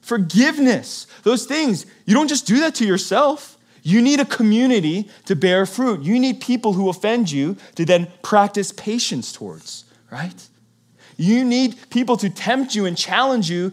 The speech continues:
for you to then be like, "Oh, I need to be self-controlled." I wanna say something, I wanna do something, but I'm gonna control my tongue. I'm gonna control my anger. I'm gonna control my pride.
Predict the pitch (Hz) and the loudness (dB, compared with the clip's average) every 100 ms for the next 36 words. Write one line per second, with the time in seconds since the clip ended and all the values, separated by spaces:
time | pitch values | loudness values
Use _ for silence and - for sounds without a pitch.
0 | - - 190 180 202 190 185 226 202 196 | -10 -4 0 2 0 0 0 2 2 2
1 | 196 196 175 165 165 156 151 - 143 143 | 2 0 0 0 -2 -4 -6 -8 -8 -10
2 | 139 - - 117 82 - _ - - 156 | -12 -12 -12 -14 -16 -20 _ -18 -8 -6
3 | 135 - 185 190 202 196 160 135 117 160 | -6 -4 -4 -4 -4 -4 -4 -8 -8 -10
4 | 156 175 180 147 143 135 127 127 120 - | -8 -8 -8 -8 -8 -10 -14 -12 -12 -12
5 | 160 165 160 160 - 101 98 - - 156 | -10 -8 -10 -10 -14 -14 -16 -20 -10 -4
6 | 170 - 160 - - 170 185 180 156 147 | -4 -4 -8 -8 -10 -6 -4 -4 -4 -6
7 | 131 123 143 151 135 147 - - 185 196 | -6 -6 -6 -8 -8 -12 -12 -6 0 0
8 | 202 - - 135 127 - - 202 196 175 | 0 -6 -6 -4 -4 -6 -12 -2 2 2
9 | 127 - | 0 -8